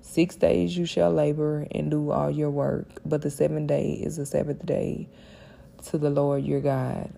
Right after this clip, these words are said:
On it you shall not do any work, neither you nor your son or daughter, nor your male or female servant,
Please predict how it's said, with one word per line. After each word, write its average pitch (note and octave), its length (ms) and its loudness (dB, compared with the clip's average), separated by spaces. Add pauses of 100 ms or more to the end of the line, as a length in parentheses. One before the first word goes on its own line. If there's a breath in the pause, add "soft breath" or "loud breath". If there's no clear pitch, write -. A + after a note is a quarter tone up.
(120)
On F#3+ 340 2
it - 440 -2
you D3+ 160 -2
shall D3 240 -2
not C#3 220 -2
do C#3+ 140 -2
any D#3 220 2
work, D3 420 0 (260)
neither D#3 760 0
you D3+ 300 2
nor F3 500 2
your F3 220 2
son D3 520 -2
or - 220 2
daughter, C#3+ 600 -2
nor D3 180 0
your C#3+ 220 -2
male C#3+ 380 -2
or C#3+ 140 0
female C#3+ 380 -2
servant, C#3 600 -4